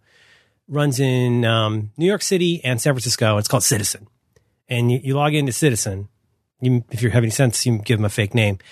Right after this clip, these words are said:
You log into this thing, and, uh, you can get push <laughs> alerts when there's nine one one calls in your area. And, uh, it's been a hell of a ride because I learned about it because, of course, whenever anything happens on Citizen, as you can probably guess,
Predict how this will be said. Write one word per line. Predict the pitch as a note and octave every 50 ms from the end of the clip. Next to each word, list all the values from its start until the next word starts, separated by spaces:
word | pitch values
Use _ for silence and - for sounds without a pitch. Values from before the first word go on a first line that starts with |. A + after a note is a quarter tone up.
| - - _
You | - C3 D3
log | E3+ F3+ G3
into | G3 F#3 E3+
this | C#3 C3+ A#2+ -
thing, | - B2+ A#2+ A#2 A#2+ -
and, | C3+ - B2+ B2+ B2+ A#2+ A#2+ B2 -
uh, | - B2 B2 A#2 A2+ A2+ A2+ A2+
you | C3+ C3+
can | B2+
get | A#2+ B2 A#2 A#2 -
push | - F#3 - -
<laughs> | -
alerts | - A#3+ F3+ - - E3+ C3+ - C3 - - - - F#3+ - - -
when | A3+
there's | G#3 G3 C#3+ -
nine | E3+ E3+ D#3 C3+ -
one | G3+ G3 - -
one | D3+ D#3+ C3+ - _
calls | - - C3 B2+ B2+ A#2 B2+
in | C3 A2+
your | A#2 C3
area. | - B2 A#2+ A#2+ A2+ G#2+ G#2+ A2 A#2+ - _ _ - - - - - - - - - _ _ _ _ _ _ _ _
And, | - D3 D3 C#3+ C#3 C3
uh, | C3+ B2+ C3 C3+ C#3+
it's | E3 F3 E3+
been | - E4 E4+
a | F4+ C#4+
hell | D4 D4+ D4
of | C#4 A#3+
a | A3+
ride | G3+ G#3 A#3 A3+ E3+ A2 G#2+ A2
because | A#2 - - E3+ D#3
I | F#3+ G3 C4
learned | C#4+ C#4 C4+ A3+
about | F#3+ F3 E3 D3+
it | D3 D3
because, | C#3+ D3 C#3
of | D3 B2 -
course, | - - C#4+ C#4 F3+ C3 C3 B2 -
whenever | E3 E3 E3+ D3+ E3+ -
anything | G3 A3+ C4+ - B3 G3+ E3
happens | E3 E3 D3 D3+ B2+
on | C3+ B2+ A#2
Citizen, | - - - D#4 E4 E4 A3 - - A#2+ G2+ F#2+ G2 B2 -
as | - D3+ C#3 B2
you | D3
can | - - A2+
probably | - C#3 A#2 G2+ F#2+ G#2
guess, | F2+ F#2+ - A3+ A#3+ G#3 C3 A#2+ A#2 - - - -